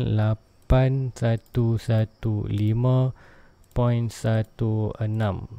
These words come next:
So, kita tambah. Jumlah dia adalah lapan ribu tiga ratus tujuh puluh satu dolar, darab dengan ringgit empat point dua. So, adalah tiga puluh lima ringgit, tambah tadi dengan di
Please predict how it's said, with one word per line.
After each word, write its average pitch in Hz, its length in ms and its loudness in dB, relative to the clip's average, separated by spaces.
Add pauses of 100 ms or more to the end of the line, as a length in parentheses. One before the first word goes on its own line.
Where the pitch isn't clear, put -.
So, - 160 -8
kita - 240 -4
tambah. 127 320 0
Jumlah 127 400 4
dia 123 160 4
adalah 113 240 4
lapan 117 480 4
ribu 113 320 0
tiga 107 320 0
ratus 107 400 2
tujuh 107 240 0
puluh 107 240 2
satu 104 240 0
dolar, 143 320 6 (400)
darab 113 320 6
dengan 113 240 4
ringgit 127 400 4 (160)
empat 110 560 0
point 113 240 2
dua. 139 400 4 (720)
So, 120 400 4 (240)
adalah 104 400 0
tiga 117 240 2
puluh 117 320 4
lima 120 160 4
ringgit, 151 240 4 (240)
tambah 110 400 4
tadi 131 320 4
dengan 113 400 6
di 110 560 8